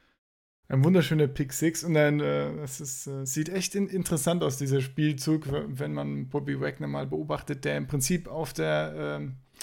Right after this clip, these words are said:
Linie der Endzone steht und in den ersten Sekunden von dem ganzen, äh, Spielzug einfach nur still steht und wartet. Und, äh, ja, als dann, äh, der Pass kommt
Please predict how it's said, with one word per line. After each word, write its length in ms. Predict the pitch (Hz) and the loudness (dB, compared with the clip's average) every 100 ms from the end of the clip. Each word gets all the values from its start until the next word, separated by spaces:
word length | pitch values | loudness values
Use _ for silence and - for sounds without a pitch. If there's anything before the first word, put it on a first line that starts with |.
| - - _ _ - | -18 -20 _ _ -6
Linie 680 | 139 147 165 170 175 175 - _ _ _ - | -2 2 4 4 4 0 -6 _ _ _ -2
der 140 | 147 | 0
Endzone 480 | 147 151 147 156 160 | 2 0 2 2 2
steht 480 | - - 156 175 - _ _ _ - | 0 2 2 2 -4 _ _ _ -8
und 180 | 147 | -4
in 120 | 147 147 | 0 0
den 160 | 139 | 0
ersten 320 | 156 143 151 | 0 -2 0
Sekunden 520 | 135 147 165 175 165 143 | 0 2 0 -2 -4 -6
von 140 | 147 | -4
dem 140 | 143 | -2
ganzen, 420 | 143 139 135 143 139 | -2 -2 -2 -2 -2
äh, 320 | 143 143 139 | -4 -6 -4
Spielzug 560 | - - 151 - 147 | -4 -2 -4 -4 -6
einfach 380 | 151 147 135 143 | -6 -8 -6 -2
nur 420 | 147 147 143 147 - | 0 2 0 -2 -8
still 340 | - - 180 175 | -12 0 2 2
steht 360 | - 160 160 | -2 -2 -2
und 240 | 156 131 139 | -4 -4 -2
wartet. 520 | 139 151 151 156 - _ _ _ _ _ _ _ _ | 0 -2 -4 -8 -14 _ _ _ _ _ _ _ _
Und, 480 | - 139 135 135 131 | -4 0 2 2 0
äh, 240 | 131 135 123 | -4 -4 -4
ja, 260 | 170 151 110 - _ | -4 -4 -6 -12 _
als 640 | - 135 131 131 - - - _ | -2 0 2 0 -8 -16 -20 _
dann, 400 | - 131 123 123 | -10 -6 -4 -4
äh, 340 | 127 120 120 120 135 _ _ | -4 -4 -8 -12 -18 _ _
der 80 | 123 | -6
Pass 380 | 127 143 147 - | -4 -4 -2 -2
kommt 400 | - 170 175 | 0 -2 -4